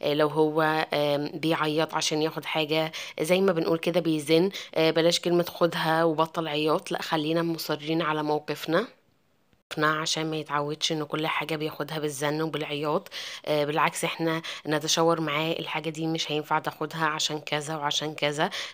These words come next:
آه، فاحنا، احنا عارفين انك عايزها، بس المرة دي صدقني مش هينفع"، ونتحاور معاه. آه، تاني موقف، آه، او الموقف، آه، اللي بعد كده، هو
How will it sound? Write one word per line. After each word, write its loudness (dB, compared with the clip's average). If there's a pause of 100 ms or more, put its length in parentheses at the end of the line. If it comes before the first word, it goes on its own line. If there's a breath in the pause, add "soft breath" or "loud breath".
آه، 4
فاحنا، 0
احنا -4
عارفين 0
انك -4
عايزها، 0
بس -4
المرة 0
دي -6
صدقني -2
مش -4
هينفع"، 0 (760 soft breath)
ونتحاور -4
معاه. -6 (1300 loud breath)
آه، -2
تاني 2
موقف، 0
آه، 2
او 2
الموقف، -2
آه، 0
اللي -4
بعد 2
كده، 0
هو 2